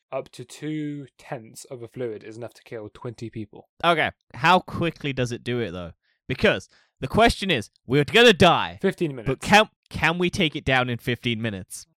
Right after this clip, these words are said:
Speaker 2: That is the question, Dan. Can we kill it within fif-, we're both gonna die, or one of us comes out standing, and it will probably be the snake.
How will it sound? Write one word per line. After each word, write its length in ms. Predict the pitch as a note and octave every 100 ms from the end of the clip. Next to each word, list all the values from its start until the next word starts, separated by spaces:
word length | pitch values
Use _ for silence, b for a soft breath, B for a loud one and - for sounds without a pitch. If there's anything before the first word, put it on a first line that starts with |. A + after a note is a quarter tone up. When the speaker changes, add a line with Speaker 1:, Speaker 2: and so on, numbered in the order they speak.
| -
Speaker 2:
That 160 | F3+
is 100 | G3+ -
the 60 |
question, 480 | - G3+ F3 - C3
Dan. 200 | A#2 F#2+ -
Can 300 | - D#3 F3+
we 120 | G3
kill 280 | - - C#3+
it 140 | C3+
within 300 | - B2 B2
fif-, 220 | A2+ D#3+ D3+ -
we're 100 | C#3
both 300 | F#3 A#3 A3+
gonna 180 | B3 A3
die, 500 | A3 D#3 A2 A2 - _
or 180 | C3+ B2+
one 180 | E3+
of 100 | F3
us 120 | D#3+ -
comes 260 | E3+ D3+
out 160 | D3 C3+
standing, 440 | - C3+ A2+ A2
and 100 | A2+
it 40 | G#2+
will 120 | G#2+
probably 460 | - F3 E3+ E3 D#3+
be 160 | D#3+
the 100 | D#3+
snake. 480 | D3 - D3+ A#3 -